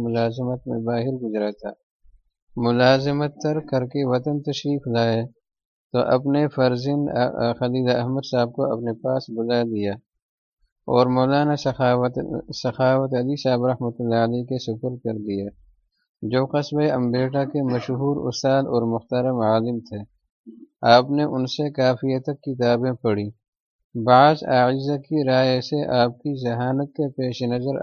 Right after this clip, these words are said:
آپ کو انگریزی اسکول میں داخل کرا دیا گیا اور تھوڑے ہی عرصے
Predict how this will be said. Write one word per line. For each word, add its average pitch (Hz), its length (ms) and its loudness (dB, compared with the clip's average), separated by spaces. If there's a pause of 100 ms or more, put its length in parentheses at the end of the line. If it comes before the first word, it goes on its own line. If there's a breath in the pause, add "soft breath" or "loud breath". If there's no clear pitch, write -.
(100)
آپ 117 180 2
کو 139 80 -4 (100)
انگریزی 120 560 -4 (120)
اسکول 117 420 -8
میں 127 100 -4
داخل 110 440 -4
کرا 110 200 0
دیا 107 280 -2
گیا 98 260 -6 (800 soft breath)
اور 160 160 6 (100)
تھوڑے 147 320 2
ہی 156 200 2
عرصے 127 360 2